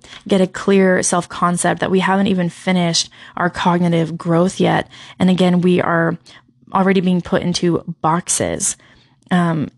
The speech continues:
and so really the only self-concept that we have is that which has been reinforced by our external environment. And that's heavily influenced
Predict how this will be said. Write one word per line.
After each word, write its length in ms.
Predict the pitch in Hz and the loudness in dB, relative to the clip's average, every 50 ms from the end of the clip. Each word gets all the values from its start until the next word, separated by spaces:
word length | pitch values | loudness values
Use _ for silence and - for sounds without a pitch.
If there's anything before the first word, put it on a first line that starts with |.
| - | -2
and 260 | - 202 196 180 151 - | 2 2 4 4 2 0
so 140 | - 190 | 0 0
really 300 | 175 180 196 202 202 196 | 2 2 4 4 4 2
the 160 | 175 180 190 - | 2 0 0 0
only 200 | 185 190 190 180 | 0 0 0 0
self-concept 460 | - 180 - - - 175 170 - - | -2 -4 -4 -4 -8 -6 -6 -4 -6
that 100 | - - | -6 -6
we 80 | 165 | -4
have 320 | 170 - 202 208 - 196 175 | -4 -2 0 0 0 0 0
is 140 | 180 165 165 | 0 -2 0
that 180 | 175 170 165 | -2 -2 0
which 160 | 175 165 - | -2 -2 -2
has 300 | - - - 185 190 185 | -2 -2 0 0 0 0
been 240 | 175 180 175 175 170 | 0 -2 -2 -2 -2
reinforced 880 | 170 175 165 165 165 160 - - - 175 175 165 165 170 - - - - - - - - - | -2 -2 -2 -2 -2 -4 -6 -6 -2 0 0 0 0 0 -2 -4 -6 -8 -20 -20 -20 -20 -16
by 240 | - 185 190 185 185 | -6 -2 0 2 2
our 80 | 185 175 | 2 2
external 440 | - 180 - - 196 185 185 175 175 | 0 -2 -2 -2 -2 -2 0 -2 -2
environment. 600 | 165 170 165 175 202 220 208 185 175 175 170 185 | -2 -2 0 0 2 2 2 2 0 -2 -2 -2
And 80 | 175 | -2
that's 140 | 175 165 - | -4 -4 -4
heavily 440 | - - 190 185 190 190 185 180 - | -4 -2 -2 0 0 0 -2 -2 -2
influenced 680 | 165 170 165 - - 170 165 170 165 165 - - - | -4 -6 -6 -6 -6 -6 -4 -4 -4 -6 -6 -8 -12